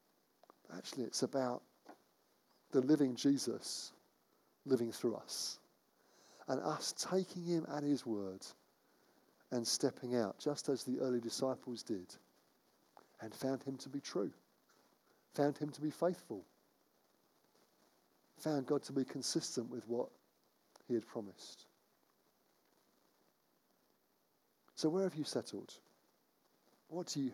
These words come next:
have? How do you walk? And what will you do? Can we stand together?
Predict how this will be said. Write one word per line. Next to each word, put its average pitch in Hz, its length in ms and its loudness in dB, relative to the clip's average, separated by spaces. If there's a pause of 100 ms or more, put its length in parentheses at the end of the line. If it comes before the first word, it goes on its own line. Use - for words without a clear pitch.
have? 101 140 -12 (1400)
How 185 120 0
do - 180 -6
you 135 120 2
walk? - 460 -8 (1400)
And 135 140 -6
what 139 160 -2
will 123 120 -4
you 110 100 -6
do? 110 220 -6 (2250)
Can - 280 -8
we 170 60 0
stand 160 300 2
together? 151 380 4